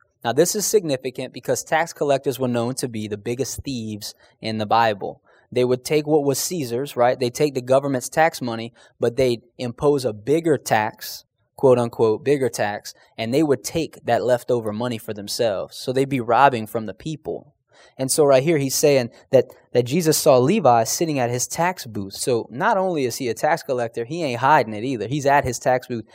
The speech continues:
and Jesus goes up to him and says, "Follow me." Jesus says, "Follow me." And Levi got up, left everything, and followed Jesus. Then Levi had a great banquet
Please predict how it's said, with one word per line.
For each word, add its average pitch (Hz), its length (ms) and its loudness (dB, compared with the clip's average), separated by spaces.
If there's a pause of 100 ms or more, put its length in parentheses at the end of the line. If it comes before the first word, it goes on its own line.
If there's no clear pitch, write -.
(140)
and 127 220 0
Jesus 143 420 0
goes 131 280 2
up 135 120 6
to - 80 -4
him 131 140 -2
and 120 100 -4
says, 113 300 -2 (180)
"Follow 135 460 4
me." 101 260 -10 (480)
Jesus 127 240 -4
says, 117 180 0
"Follow 139 320 4
me." 107 180 -6 (220)
And 120 140 0
Levi 143 380 6
got 143 260 6
up, 127 240 4 (140)
left 127 320 4
everything, 131 680 2
and 120 200 -4
followed 123 520 4
Jesus. 131 680 -6 (440)
Then 139 260 6
Levi 135 500 6
had 131 180 4
a 120 60 4
great 127 400 2
banquet 127 500 -2